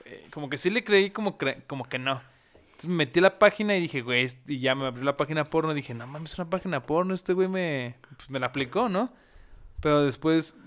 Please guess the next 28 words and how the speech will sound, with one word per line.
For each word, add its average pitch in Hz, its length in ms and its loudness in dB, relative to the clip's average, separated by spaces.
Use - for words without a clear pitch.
en 151 140 -4
el 135 60 0
buscador 139 520 4
de 147 160 2
la 143 100 4
página 147 320 -2
porno 143 260 -2
puse, 123 300 -8
a - 160 -12
ver, 117 200 -8
Parasite, 156 520 0
y 120 40 -6
la 120 120 -6
puse, 156 360 -4
y 123 100 -12
pum, 151 320 -4
me 127 140 -8
apareció 123 520 -2
así 127 140 -4
la 127 180 -6
película, 175 400 0
y 151 60 2
ya 123 60 0
nada 123 120 -4
más 120 120 -12
le 127 100 -2
das 127 140 -4
clic, - 340 -8